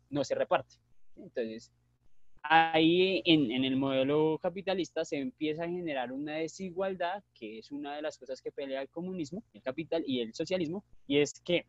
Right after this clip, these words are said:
el capitalismo, al generarse la explotación del hombre por el hombre,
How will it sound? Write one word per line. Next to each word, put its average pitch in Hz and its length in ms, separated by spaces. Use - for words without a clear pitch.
el 113 260
capitalismo, 151 880
al 135 140
generarse 131 840
la 165 100
explotación 135 540
del 156 160
hombre 170 220
por 190 180
el 208 100
hombre, 170 320